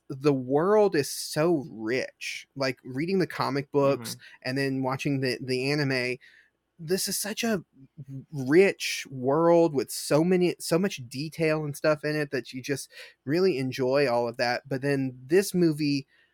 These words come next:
Speaker 1: felt kind of shallow in that they, like you said, it just kind of felt like, well, this world exists for this movie and only this movie. There's the, it didn't really, eh,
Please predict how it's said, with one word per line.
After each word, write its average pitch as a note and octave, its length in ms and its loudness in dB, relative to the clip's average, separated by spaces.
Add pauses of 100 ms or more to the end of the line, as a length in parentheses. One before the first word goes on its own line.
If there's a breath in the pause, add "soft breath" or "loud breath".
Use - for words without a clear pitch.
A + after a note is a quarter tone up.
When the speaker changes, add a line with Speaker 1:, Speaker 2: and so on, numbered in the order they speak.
(460)
Speaker 1:
felt D#3 400 4
kind D3 180 0
of B2 100 -4
shallow C#3 800 2
in C3+ 260 -2
that B2+ 280 -2
they, C3+ 560 -4 (240)
like C#3+ 300 -4
you C3+ 80 -2
said, D3+ 280 2
it - 140 -2
just - 220 -12
kind C#3+ 240 -2
of B2+ 100 -4 (340)
felt D3 240 4
like, A#2+ 340 -2
well, C#3 220 2
this C#3+ 360 -4
world C3 320 2
exists B2+ 580 -4 (180)
for C#3+ 260 4
this B2+ 220 -4
movie A#2+ 540 -6
and A#2 160 -10
only A#2+ 300 -6
this A2+ 200 -10
movie. F#2 300 -12
There's A#2 220 -8
the, A#2+ 180 -8 (120)
it B2 180 -10 (580 loud breath)
didn't D#3 260 6
really, B2+ 480 0 (420 soft breath)
eh, C3 120 -10